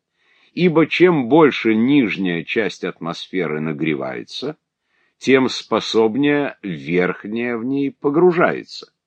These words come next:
которая меньше теплоты чувствует, меньше редеет. Сие удобно познать можно из повышения ртути в термометре и понижения в барометре, снося их между собою.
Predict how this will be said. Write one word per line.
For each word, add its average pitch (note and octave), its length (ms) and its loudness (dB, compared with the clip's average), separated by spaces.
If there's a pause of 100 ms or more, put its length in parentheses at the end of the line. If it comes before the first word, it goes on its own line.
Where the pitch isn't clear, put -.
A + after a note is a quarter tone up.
(600)
которая B2+ 680 2 (100)
меньше A2 680 0
теплоты D#2+ 600 -6
чувствует, C#3+ 760 -6 (220)
меньше F2 560 0
редеет. F2 540 -2 (920)
Сие F#3 300 4
удобно E3 420 6
познать C#3+ 440 0
можно A#2+ 460 -2
из A#2 300 -8
повышения A#2 680 0
ртути A2+ 480 -2
в E2 80 -12
термометре C2+ 840 -8 (260)
и F3+ 120 2
понижения D3+ 760 2
в D2+ 240 -6
барометре, C#2+ 840 0 (160)
снося G#2+ 580 -4
их D3 260 -6
между F2 320 -8
собою. A1 480 -12